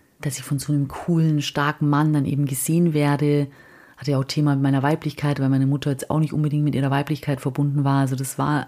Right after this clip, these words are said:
alles so eine Kombi, wo es irgendwie klar war, dass es mit den Männern nicht funktioniert, ja, dass ich einfach um die falschen Männer kämpfe, also um die Liebe kämpfe bei einem Mann, der mir das gar nicht geben kann. Ein Mann, den ich auf den Podest gestellt habe, ja, bin dann immer irgendwelchen D Js hinterhergerannt.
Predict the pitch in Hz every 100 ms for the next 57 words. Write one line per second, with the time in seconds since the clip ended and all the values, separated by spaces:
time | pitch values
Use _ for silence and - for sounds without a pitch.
0 | - - 165 165 - 147 135 - 175 190
1 | 185 190 185 - - - - - - -
2 | _ - 156 - 151 135 - 185 175 127
3 | 131 131 - 139 131 127 135 131 131 -
4 | 127 - 123 123 117 123 151 139 131 131
5 | 131 127 139 135 135 131 127 151 170 175
6 | 143 131 127 139 139 135 127 127 135 135
7 | 127 123 127 127 131 131 147 160 143 147
8 | 139 143 135 131 135 131 147 170 170 -
9 | - - - - - - - - 156 156
10 | 139 139 135 - 170 170 135 123 120 123
11 | - 127 139 143 147 147 135 135 131 135
12 | 131 160 160 160 - 120 - 123 127 135
13 | 135 131 127 139 127 135 135 131 185 -
14 | 139 - 131 131 131 123 120 120 110